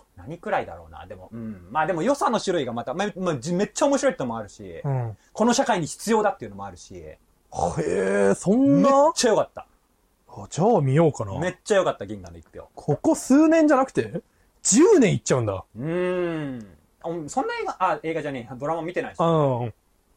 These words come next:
Speaker 1: うん、良かったね。
Speaker 2: へえ、面白いんだ。
Speaker 1: 良かった。すごく良かった。で、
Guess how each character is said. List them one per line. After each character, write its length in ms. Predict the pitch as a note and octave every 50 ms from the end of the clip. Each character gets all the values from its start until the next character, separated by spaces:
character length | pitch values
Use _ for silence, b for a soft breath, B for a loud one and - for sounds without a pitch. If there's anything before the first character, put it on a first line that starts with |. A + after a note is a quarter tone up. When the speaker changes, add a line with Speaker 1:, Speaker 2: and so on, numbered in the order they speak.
| _ _ _ _ _ _ _ _ _ _ _ _ _ _ _ _ _ _ _ _
Speaker 1:
う 40 | F#2+
ん、 320 | G#2+ A2+ A2+ A2+ G#2+ F#2+ G2
良 100 | A2 B2
か 80 | B2 B2+
っ 80 | -
た 100 | - F2
ね。 60 | E2 C3+
Speaker 2:
へ 600 | C3+ C#3 C#3+ D3+ D#3+ E3 E3+ F3 F3+ F3+ F3+ F3+
え、 40 | F3+
面 180 | E3 D#3+ E3+ E3
白 200 | - G3 F3+ D#3+
い 40 |
ん 80 | C#3+ A#2
だ。 160 | G#2 G#2+ - -
Speaker 1:
良 120 | G#2+ B2
か 100 | B2 A2+
っ 60 | G2 - _
た。 140 | - F#2+ - _ _ _ _ _ _ _
す 180 | _ - - D3+
ご 140 | C3 D#3 A2+
く 100 | - A#2
良 100 | G#2+ -
か 100 | - E2
っ 40 | - _ _
た。 120 | - - - _ _ _ _ _ _ _ _ _ _ _ _ _ _ _ _ _ _ _ A#2
で、 380 | B2+ F3 F3+ D3+ A#2+ F2 -